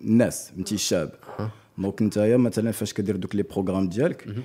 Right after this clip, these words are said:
Speaker 1: وكطلب من الدولة أنها توفر لك شي حاجة، جو سي با كوا، يجيو البوليس، البومبية، تعطيك ان اسباس باش دير شي حاجة لدوك الناس مثلًا.
Speaker 2: مهم.
Speaker 1: دونك انت كتلاقي جوج ديال الأفراد،
Speaker 2: وي.
Speaker 1: اللي هو الشعب والدولة.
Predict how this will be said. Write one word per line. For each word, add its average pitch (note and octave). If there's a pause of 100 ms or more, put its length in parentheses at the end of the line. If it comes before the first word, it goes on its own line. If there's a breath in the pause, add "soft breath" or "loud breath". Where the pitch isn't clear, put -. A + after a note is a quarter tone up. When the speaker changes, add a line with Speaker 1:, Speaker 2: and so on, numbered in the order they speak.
(120)
Speaker 1:
وكطلب G#2
من G#2+
الدولة G2
أنها G2
توفر F#2+
لك F#2
شي F#2+
حاجة، F2+
جو E2+
سي E2+
با F2
كوا، F2
يجيو F2
البوليس، E2+
البومبية، E2+
تعطيك D#2+
ان E2+
اسباس E2+
باش F2
دير -
شي -
حاجة F2
لدوك E2
الناس E2
مثلًا. F2
Speaker 2:
مهم. A2
Speaker 1:
دونك A2
انت A#2
كتلاقي C3
جوج C#3+
ديال A#2
الأفراد، F2+ (320)
Speaker 2:
وي. G#2
Speaker 1:
اللي G2+
هو G#2
الشعب G#2
والدولة. E2+